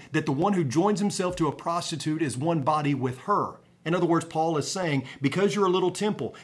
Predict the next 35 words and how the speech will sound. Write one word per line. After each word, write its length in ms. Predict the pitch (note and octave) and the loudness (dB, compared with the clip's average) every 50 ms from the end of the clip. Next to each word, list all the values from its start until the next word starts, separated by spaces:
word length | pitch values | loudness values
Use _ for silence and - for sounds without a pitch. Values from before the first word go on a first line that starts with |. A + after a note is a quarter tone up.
| - | -4
because 280 | - C#3 - E3+ E3 - | -4 0 0 0 0 0
God 300 | - D#3 D#3 E3+ E3+ - | 0 0 0 0 0 -2
fills 440 | - - - G#3 A3+ A3 G3 - C#3 | -4 -4 -2 0 2 2 2 2 2
you, 120 | C3+ D3 | 2 4
and 100 | E3+ D3+ | 4 4
because 260 | D3 D3 F3+ F#3+ F3 | 2 2 2 0 2
your 120 | E3 F3+ D3 | 2 0 0
body 380 | - D3 C#3 E3 F#3+ G3+ G3 | 2 0 0 0 0 2 2
is 120 | G3 E3 D#3 | 0 0 0
important, 640 | F3 D#3+ D#3 - F3 F#3 G3 - D3 C#3 D3+ D3 | -2 -2 -2 -2 0 0 0 0 -2 -4 -2 -2
because 260 | D3+ C#3 D#3+ D#3+ C3+ | -2 -2 0 0 0
it's 140 | D#3 C#3 - | -2 -2 -2
a 60 | C#3 | -4
house 360 | A#2 - - E3+ F3 F3+ - - | -4 -2 0 0 0 0 -2 -4
for 180 | - - D3 | -4 -2 -2
God, 520 | C3 C#3 D#3 G3 F#3 C3 A#2 B2 C#3+ C#3+ - - - - - - | -2 0 0 0 2 0 0 0 -4 -6 -8 -12 -20 -20 -12 0
then 160 | D3 D#3+ E3 | 2 2 2
you 140 | D#3 E3 F3+ | 2 2 0
need 160 | F3+ F3 E3+ | 0 0 0
to 80 | D3 D#3 | 0 0
be 100 | D#3+ C#3+ | 0 -2
careful 440 | - - E3 F3 F3+ F3+ F3+ E3+ D#3 | -2 -2 -2 -2 -2 0 0 0 0
in 60 | C3 | 0
how 120 | B2 D3+ | 0 -2
you 180 | D#3+ C#3+ D3 D3+ | -2 0 0 0
live 220 | C#3+ D3 D3 B2 | 0 0 0 0
your 140 | B2+ C3+ B2+ | 0 -2 -2
life." 540 | B2+ C#3 F3 F#3 D3+ G#2+ A2+ A#2+ - - - - _ _ _ _ _ _ _ - | -2 -2 -2 -2 -4 -6 -8 -10 -16 -18 -18 -20 _ _ _ _ _ _ _ -4
and 200 | C3+ C3 C3 A#2 | -2 -2 -2 0
the 80 | A#2+ A2+ | -2 -6
things 420 | - - - D3+ D3+ D#3 D3 B2 | -8 -4 -4 -4 -2 -2 -4 -2
that 220 | C#3+ C3+ C3+ - C#3 | -4 -4 -4 -4 -4
you 140 | C3 B2+ | -2 -2
engage 540 | A#2 A2+ G#2+ A2+ A2 G#2 G#2+ G#2 G2+ F#2+ B2 | -2 -2 -2 -4 -4 -4 -6 -6 -8 -6 -6
in. 180 | C#3+ C3 F#2 | -6 -6 -8